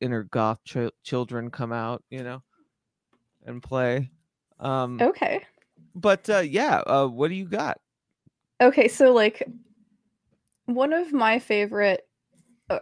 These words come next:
Speaker 2: one, I think one of my all-time favorite horror movies, like, in the genre of cheesy zombie movie,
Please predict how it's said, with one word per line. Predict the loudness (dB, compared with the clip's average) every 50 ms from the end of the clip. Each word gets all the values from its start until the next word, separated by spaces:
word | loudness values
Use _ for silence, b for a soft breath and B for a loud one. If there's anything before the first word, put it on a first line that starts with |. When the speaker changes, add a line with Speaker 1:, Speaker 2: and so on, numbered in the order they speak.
| -2 2
Speaker 2:
one, | 4 4 4 4 4 4 2
I | 2 2
think | 2 0 0 0 0
one | 0 2
of | 2 2
my | 2 2 0 -2 _ _ -16 -16 -4 2
all-time | 4 4 4 4 2 2 2 2 2 2
favorite | 2 2 4 4 2 2 2 0 0 0
horror | 0 0 2 2 2 2 2
movies, | 0 -2 -2 -2 -2 -2 -4 -4 -2 0
like, | 0 0 0 -4 -8 -18 b b b b b b _
in | -2 0 0 0
the | 0 -2 _ _ _ -10 -4
genre | 2 6 6 8 8 8 6 4 4 6 6 6 6
of | 4 2 0 0
cheesy | -6 -6 -2 -2 -2 -2 -2 -4 -2 -2 0 0 0 0
zombie | 0 2 2 2 2 4 4 4 2 2
movie, | 0 -4 -6 -4 -2 -2 -2 -2 -2 -4 -8